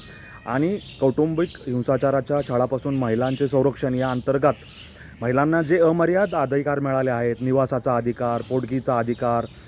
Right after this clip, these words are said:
नवऱ्यापासून संरक्षणाचा अधिकार, त्या अंतर्गतसुद्धा, अ, न-, मुलीकडच्यांकडून अनेक लोकांना या खटल्यात गोवण्यात येऊन अनेक चांगली कुटुंब ह्याच्यात उद्ध्वस्त होत आहेत. त्यामुळे कायदा संरक्षणासाठी आहे का कायदा,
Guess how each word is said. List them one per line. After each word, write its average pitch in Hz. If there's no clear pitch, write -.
नवऱ्यापासून 127
संरक्षणाचा 131
अधिकार, 113
त्या 147
अंतर्गतसुद्धा, 160
अ, 139
न-, 120
मुलीकडच्यांकडून 143
अनेक 160
लोकांना 139
या 135
खटल्यात 127
गोवण्यात 127
येऊन 127
अनेक 165
चांगली 147
कुटुंब 139
ह्याच्यात 131
उद्ध्वस्त 135
होत 120
आहेत. 104
त्यामुळे 123
कायदा 131
संरक्षणासाठी 131
आहे 143
का 147
कायदा, 135